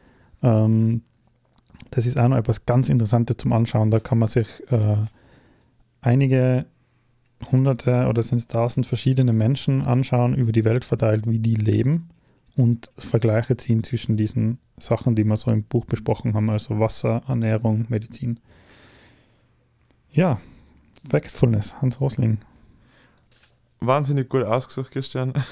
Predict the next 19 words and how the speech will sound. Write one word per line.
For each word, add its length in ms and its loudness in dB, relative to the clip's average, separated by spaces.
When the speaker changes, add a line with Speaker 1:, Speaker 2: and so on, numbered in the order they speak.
Speaker 2:
<laughs> 340 -6
Also 280 -4
wirklich. 440 -4
Ähm, 300 0
ich 180 -2
hoffe, 260 -2
dass 180 -4
das 140 -8
nächste 360 -8
Buch 420 -6
in 240 -6
die, 540 -4
ähm, 760 -8
Speaker 1:
In 80 0
die 80 0
Speaker 2:
also 180 0
nur 160 2
Speaker 1:
Fußstapfen. 340 2
Speaker 2:
ansatzweise 1000 2